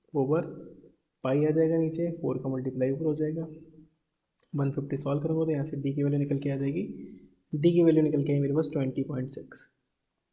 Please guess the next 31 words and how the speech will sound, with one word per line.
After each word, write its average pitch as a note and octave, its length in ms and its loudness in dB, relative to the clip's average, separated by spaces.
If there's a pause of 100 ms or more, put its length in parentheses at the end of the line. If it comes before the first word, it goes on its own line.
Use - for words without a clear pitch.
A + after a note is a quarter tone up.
(1300)
ट्वेंटी D3+ 200 2
पॉइंट D#3 220 0
सिक्स - 240 -4
एम C#3+ 160 0
एम D3+ 140 2
आ C#3 80 2
गया C#3+ 200 0
मेरे C#3 140 0
पास। D3+ 280 -2 (840)
इसके E3+ 240 2
बाद G3 140 6
आप G3 100 8
देखेंगे F3 340 4
यहाँ E3+ 120 6
पे E3+ 120 2
notice D#3 380 6
करेंगे D3 320 4
कि E3 100 2 (100)
ये D3+ 180 6
वाला F3+ 280 6
part F3 340 2
और F3 160 2
ये D3 140 6
वाला D3+ 220 6 (100)
part D3+ 240 4
पुल-, C#3 260 2 (180)
पूरा C#3 200 4
का C#3+ 120 0
पूरा C3+ 260 2
same C#3+ 360 0
है, G#3 100 -2